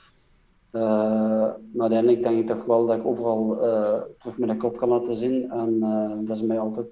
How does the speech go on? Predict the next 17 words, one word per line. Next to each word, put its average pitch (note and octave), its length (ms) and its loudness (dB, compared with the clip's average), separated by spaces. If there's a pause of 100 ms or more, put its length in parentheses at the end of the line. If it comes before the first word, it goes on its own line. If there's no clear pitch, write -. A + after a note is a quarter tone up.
eh, A#2 260 2
met A2+ 240 -4
open A#2 220 -2
armen A2+ 260 -2
ontvangen A#2 520 -2
om A#2+ 220 0 (680)
in A#2 120 0
dit A#2+ 160 2
geval A#2+ 260 2
nu A#2+ 120 6
wel A2+ 160 6
eens A2+ 100 0
een - 60 -8
pintje A2+ 280 -4
te - 60 -18
komen A2+ 240 -2
drinken. G#2+ 420 -8